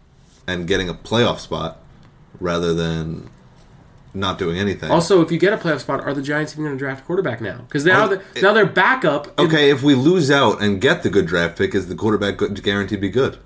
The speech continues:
Speaker 2: That's true.
Speaker 1: No, there's risks, risks
Speaker 2: Well, I know
Speaker 1: all
Speaker 2: what you're
Speaker 1: around.
Speaker 2: saying.
Speaker 1: So you take the win now.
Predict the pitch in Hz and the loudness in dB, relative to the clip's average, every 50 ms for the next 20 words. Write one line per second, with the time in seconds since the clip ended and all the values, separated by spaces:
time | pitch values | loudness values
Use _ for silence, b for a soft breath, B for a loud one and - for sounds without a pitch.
0 | - - - _ - - - - - - _ - - - - 127 127 123 - - | -20 -20 -20 _ -20 -20 -20 -20 -20 -20 _ -20 -20 -10 -8 -8 -8 -6 -6 -2
1 | - 247 285 - 151 185 240 240 139 85 82 101 120 120 123 135 175 202 202 - | 0 0 2 2 2 4 4 4 4 4 2 2 2 2 2 2 2 2 2 0
2 | - - - 135 151 196 240 240 - 214 226 240 - 381 - - 202 226 247 226 | -8 -10 -4 0 2 2 2 2 2 2 4 4 4 4 4 4 4 4 2 2
3 | - - 285 277 208 139 123 127 127 127 - 147 160 175 165 - 185 180 185 - | 2 2 2 2 2 2 0 -2 -4 -2 2 2 4 4 4 4 2 2 4 2
4 | 185 160 170 170 165 160 156 131 90 120 | 2 2 2 0 0 -2 -4 -6 -8 -12